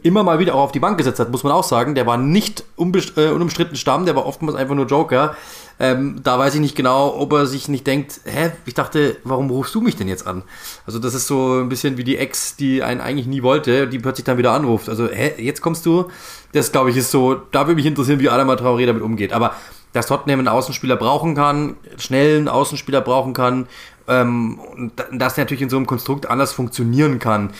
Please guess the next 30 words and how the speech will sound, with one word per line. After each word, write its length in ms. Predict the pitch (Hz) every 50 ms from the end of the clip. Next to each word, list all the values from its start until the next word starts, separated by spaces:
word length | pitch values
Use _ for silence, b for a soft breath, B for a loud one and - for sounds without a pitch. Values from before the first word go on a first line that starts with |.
| B B B B B
wie 60 | 117
bei 120 | 110 123 117
den 160 | 117 113 110
Wolves. 440 | 123 135 131 113 - - - - - - B B B B B
Wir 100 | - 123
haben 80 | 131 127
sie 80 | 123
letztens 260 | 123 123 123 - 120
angesprochen, 480 | 117 127 143 139 - - 117 110 110 107
bei 80 | 110 110
den 260 | 110 113 110 - -
Wolves 300 | 120 135 143 131 - -
ist 100 | 123 123
es 280 | 123 120 - - -
klar, 540 | - - 117 113 113 131 139 120 - - B B B B B B - -
ähm, 280 | 110 113 107 110 - -
ja, 240 | - - - -
das, 240 | - - 113 113 - 123 - 120 117 120 120 117
also 160 | 120 117 127 117 117 113
das 140 | - 110 -
beste 240 | - 135 - 151 113
Beispiel 320 | 131 135 139 - - 139
hat 160 | 131 131 -
Sean 220 | - - 131 131 123
Dyche 300 | 120 127 156 156 - -
gebracht. 400 | 127 95 107 107 107 104 - 123
Er 60 | 117
hat 160 | 117 117 -
mit, 220 | 113 120 117 - -
äh, 280 | 113 110 110 110 110